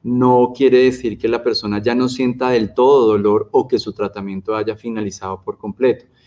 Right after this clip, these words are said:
A veces se requieren de pronto varias cirugías posteriores a la, a la, a la, a, a la hospitalización,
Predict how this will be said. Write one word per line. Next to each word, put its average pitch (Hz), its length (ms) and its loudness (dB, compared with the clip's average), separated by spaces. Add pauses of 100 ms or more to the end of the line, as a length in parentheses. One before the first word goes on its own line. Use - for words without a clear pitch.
(220)
A 110 80 -4
veces 101 260 -2
se 123 120 0
requieren 107 480 0
de 110 80 0
pronto 107 400 -2
varias 117 360 -2
cirugías 110 600 -4
posteriores 101 720 -4
a 113 80 -4
la, 107 260 -4 (320)
a 113 100 -4
la, 104 200 0
a 104 240 -6
la, 92 580 -4 (140)
a, 110 80 -4
a 101 180 -2
la 104 80 2
hospitalización, 101 960 -4